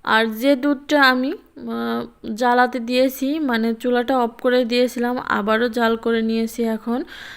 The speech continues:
যে বলক চলে আসবে তখনই আমি এখানে আবারও দিয়ে দিচ্ছি সেই, আহ, গুঁড়ো দুধের, মানে গুঁড়ো দুধ যে জু-, গুলিয়ে রাখলাম সেটা এখানে দিয়ে দিলাম।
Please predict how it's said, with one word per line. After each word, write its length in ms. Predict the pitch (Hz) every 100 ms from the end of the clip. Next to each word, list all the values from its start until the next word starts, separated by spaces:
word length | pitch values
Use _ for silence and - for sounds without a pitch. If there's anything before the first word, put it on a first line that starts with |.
| -
যে 180 | 220 269
বলক 340 | 262 269 269 277
চলে 260 | 269 254
আসবে 380 | 254 240 226 277
তখনই 500 | 294 254 233 247 240
আমি 260 | 233 226 254
এখানে 500 | - 220 220 226 226
আবারও 380 | 220 208 214 226
দিয়ে 240 | 220 226
দিচ্ছি 520 | 214 220 208 - 269 359 - - -
সেই, 440 | - - 233 277
আহ, 920 | 440 - _ _ - 220 214 208 202 196 - _ _ _ _ _ _ _ _ _ - 226
গুঁড়ো 260 | 240 247
দুধের, 420 | 214 226 220 254 285 - -
মানে 340 | 214 214 214
গুঁড়ো 260 | 214 233 233
দুধ 180 | 233 208
যে 140 | - 233
জু-, 160 | 226
গুলিয়ে 380 | 220 233 226 220
রাখলাম 340 | 220 220 240 302
সেটা 280 | 240 220
এখানে 320 | 214 214 220 254
দিয়ে 220 | 233 220
দিলাম। 380 | 208 202 196